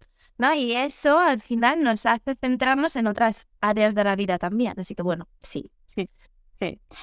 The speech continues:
Speaker 2: Ay, perdona, a-, antes de continuar, que
Speaker 1: Claro.
Speaker 2: no te he presentado del todo,
Speaker 1: Ah,
Speaker 2: Leticia
Speaker 1: ¿cuál?
Speaker 2: además de ser colega astróloga, ¿vale? Es co-creadora familiar, es psicoterapeuta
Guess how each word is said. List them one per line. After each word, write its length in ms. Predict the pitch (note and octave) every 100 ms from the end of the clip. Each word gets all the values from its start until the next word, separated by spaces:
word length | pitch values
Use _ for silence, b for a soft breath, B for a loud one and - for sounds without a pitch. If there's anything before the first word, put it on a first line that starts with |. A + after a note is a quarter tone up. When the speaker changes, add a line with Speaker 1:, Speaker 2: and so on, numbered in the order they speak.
| B
Speaker 2:
Ay, 200 | C4 C4+
perdona, 380 | - G#3 A#3+ G3
a-, 160 | A#3 B3
antes 240 | B3 D#4
de 80 | D4+
continuar, 680 | A#3 G#3 G#3 A3+ B3+ A#3 B3+
que 180 | G#3 -
Speaker 1:
Claro. 320 | - G3 F3+
Speaker 2:
no 160 | G3 A3+
te 80 | C4
he 20 |
presentado 520 | A#3 A#3+ A3+ G#3+ A3+
del 200 | G#3+ G3
todo, 400 | C4 C4 A3+ C#4 -
Speaker 1:
Ah, 100 | G3+
Speaker 2:
Leticia 320 | G#3 G#3 C4 C#4
Speaker 1:
¿cuál? 120 | C4
Speaker 2:
además 320 | A3 A3+ B3+
de 80 | -
ser 240 | C4 A#3+
colega 300 | - G3+ A3
astróloga, 720 | A#3+ - B3 B3+ A3+ A3 C#4 _ _ _ -
¿vale? 300 | G3 A#3 -
Es 280 | G#3+ A3 -
co-creadora 580 | A3+ G#3 G3+ G#3 A3
familiar, 680 | - A#3+ B3 C4+ C4+ C4+ D#4 _ _ _
es 320 | - A3+ A3+
psicoterapeuta 1080 | - - - G3+ G#3+ G#3+ B3 B3+ B3 B3